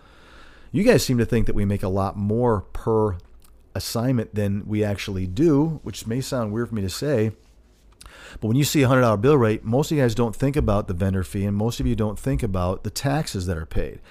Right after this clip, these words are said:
which is not a profit center for us. So a lot of naive travelers are sitting there going, "It's a hundred dollar bill rate. I'm only seeing,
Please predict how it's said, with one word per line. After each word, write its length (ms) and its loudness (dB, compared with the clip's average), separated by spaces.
which 180 -2
is 120 -2
not 220 2
a 60 -4
profit 380 -4
center 240 -4
for 260 -12
us. 160 -14
So 160 4
a 20 8
lot 240 6
of 220 2
naive 400 0
travelers 420 0
are 60 0
sitting 180 -4
there 80 -2
going, 160 0
"It's 80 -4
a 40 -2
hundred 140 2
dollar 140 2
bill 160 0
rate. 180 2
I'm 140 0
only 160 4
seeing, 500 0